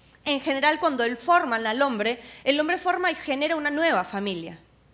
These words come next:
Pero estamos hablando ya de una desigualdad. Sin embargo, recuerden o miren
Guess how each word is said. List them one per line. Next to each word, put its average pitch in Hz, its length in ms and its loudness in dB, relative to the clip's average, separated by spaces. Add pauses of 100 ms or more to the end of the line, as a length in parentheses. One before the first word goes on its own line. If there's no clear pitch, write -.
(580)
Pero 269 160 4
estamos 302 300 -2
hablando 294 320 0
ya 285 160 0
de 285 100 0
una 294 140 0
desigualdad. 214 580 -2 (160)
Sin 320 220 2
embargo, 359 340 4
recuerden 311 560 2
o 277 60 2
miren 277 400 2